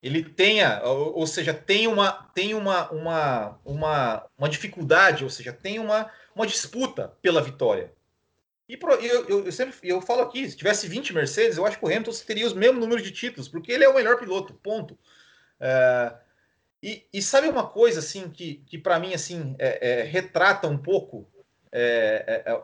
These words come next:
a Fórmula um, assim, a, a questão da Fórmula um, eu, eu falei hoje, né, um pouco mais cedo no, na, na, na, no podcast do Botequim G P, é, a punição da Haas no G P da Hungria. Ou seja, uma equipe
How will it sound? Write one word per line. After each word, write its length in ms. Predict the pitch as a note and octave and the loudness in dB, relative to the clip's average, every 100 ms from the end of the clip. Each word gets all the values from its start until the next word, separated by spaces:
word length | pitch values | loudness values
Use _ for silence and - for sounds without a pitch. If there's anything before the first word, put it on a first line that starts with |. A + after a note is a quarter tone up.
| A#2 A2 | -2 -2
a 40 | |
Fórmula 440 | - D#3 D3+ C#3+ | 4 4 4 2
um, 60 | C#3+ | 0
assim, 360 | C3+ D#3 B2+ - | -2 -4 -6 -8
a, 400 | - - - - | -10 -8 -10 -8
a 20 | A2+ | -4
questão 240 | C#3 E3 | -4 0
da 80 | C#3+ | 2
Fórmula 420 | D3 C#3 D#3+ D#3 | 2 2 2 2
um, 40 | |
eu, 200 | B2 C#3 | 2 0
eu 60 | D#3 | 2
falei 300 | D#3 F3 F#3+ | 4 6 8
hoje, 480 | F3+ F#3 C#3 G#2 _ _ - | 8 6 2 -6 _ _ -2
né, 200 | C3+ C3 | 0 0
um 100 | B2 | -4
pouco 200 | D3 C#3+ | -4 -2
mais 160 | C3 | -2
cedo 180 | D3 C#3 | -2 0
no, 120 | C#3 | 0
na, 340 | B2+ B2+ B2 B2+ | 0 -2 0 0
na, 220 | B2+ B2+ | 0 0
na, 400 | A#2+ A#2+ A2 G#2 G2 | 0 2 2 -2 -6
no 80 | B2 | -2
podcast 440 | C#3 C3 - C#3 | 0 2 0 0
do 60 | C#3 | -2
Botequim 340 | C#3 C#3 D3 | -4 -6 -4
G 100 | C#3+ | -4
P, 300 | C#3+ G2+ - - - - - - | -2 -4 -6 -8 -20 -20 -16 2
é, 280 | B2+ C3 - _ _ _ _ _ | 4 4 0 _ _ _ _ _
a 120 | F3 | 0
punição 800 | - A3 G#3+ G3 - G#3 G3+ G3+ _ _ _ - | 2 -2 -2 -2 2 2 2 -4 _ _ _ -2
da 180 | C3+ F#3 | 2 2
Haas 680 | C#3 D#3 E3 - - - _ _ _ _ | 2 2 2 0 -6 -14 _ _ _ _
no 120 | D3+ | -4
G 140 | D3 E3+ | 0 0
P 140 | E3+ | 2
da 100 | D#3+ | 2
Hungria. 460 | D#3+ C3 C3+ G#2 F#2+ _ _ _ _ | 2 -2 -4 -6 -10 _ _ _ _
Ou 140 | F3 | -4
seja, 400 | F3 - E3 C3 | -2 0 0 0
uma 180 | D3+ F#3+ | 2 4
equipe 540 | G3+ - F#3 C#3 A2 | 4 0 -6 -6 -14